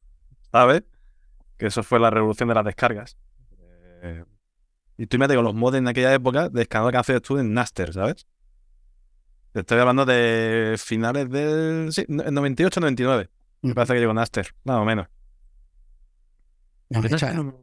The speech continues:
Speaker 3: no me acuerdo yo de Napster, oye, sin embargo,
Speaker 1: Napster,
Speaker 3: se me
Speaker 1: Emule.
Speaker 2: Exactamente.
Speaker 3: Pero sí,
Speaker 1: Emule,
Speaker 3: el Emule, el Emule es el que yo te iba a decir, <laughs> es el que todo el mundo descargaba.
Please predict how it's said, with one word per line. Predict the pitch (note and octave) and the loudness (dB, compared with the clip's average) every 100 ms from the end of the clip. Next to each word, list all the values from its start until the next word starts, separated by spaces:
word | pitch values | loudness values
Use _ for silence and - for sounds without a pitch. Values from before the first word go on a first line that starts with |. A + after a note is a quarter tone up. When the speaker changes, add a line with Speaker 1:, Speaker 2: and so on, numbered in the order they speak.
| - | -6
Speaker 3:
no | C3 | -2
me | |
acuerdo | B2+ C3+ C3+ | 0 0 0
yo | C3 | 0
de | |
Napster, | A#2+ D#3+ - | -2 -2 -4
oye, | B2 A#2+ G2+ G#2 | -4 -4 -4 -4
sin | - A2 | -2 0
embargo, | A2 C3+ | 2 0
Speaker 1:
Napster, | C3+ A#2+ C#3 C3+ C3+ | -2 -2 -4 -4 -4
Speaker 3:
se | B2+ A#2+ | -4 -2
me | A2+ | 0
Speaker 1:
Emule. | D#3 C#3+ D#3 _ _ _ _ _ _ - | 2 0 -2 _ _ _ _ _ _ -6
Speaker 2:
Exactamente. | A#2 G2+ A#2+ G#2 A2+ A2+ | -4 -2 -2 0 2 2
Speaker 3:
Pero | C3 | 0
sí, | C3+ B2+ | 0 -2
Speaker 1:
Emule, | B2 A2+ C3+ | 0 0 0
Speaker 3:
el | A#2 | -2
Emule, | G2+ C3 D3 F#3 G3+ | 0 0 0 -4 -6
el | G2 | -6
Emule | F#2 F#2 A2+ B2 C#3 C#3 A#2+ | -4 -2 0 2 2 0 -2
es | - - - | -8 -12 -10
el | B2+ | -2
que | B2 | 0
yo | A#2 | 2
te | A#2 | 2
iba | A2+ | 0
a | |
decir, | A2 - - _ | -2 -6 -10 _
<laughs> | |
es | - | -4
el | B2 G#2+ | -2 0
que | A2+ | 0
todo | A#2 | 0
el | A#2+ | 0
mundo | A#2+ A#2+ A#2+ | 2 2 2
descargaba. | A#2+ A#2+ A#2+ C#3+ B2 | 0 0 -2 -2 -4